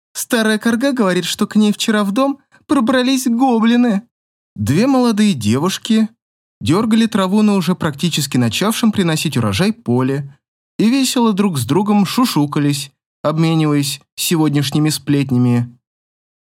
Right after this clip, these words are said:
«Если это так, то почему она еще жива?» посмеиваясь, ответила другая.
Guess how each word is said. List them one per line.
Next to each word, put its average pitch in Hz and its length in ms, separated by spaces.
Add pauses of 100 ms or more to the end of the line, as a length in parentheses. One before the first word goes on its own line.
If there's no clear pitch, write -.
(240)
«Если 240 460
это 214 220
так, 147 640 (300)
то 208 240
почему 247 400
она 233 160
еще 208 240
жива?» 185 400 (560)
посмеиваясь, 220 680
ответила 190 460
другая. 160 580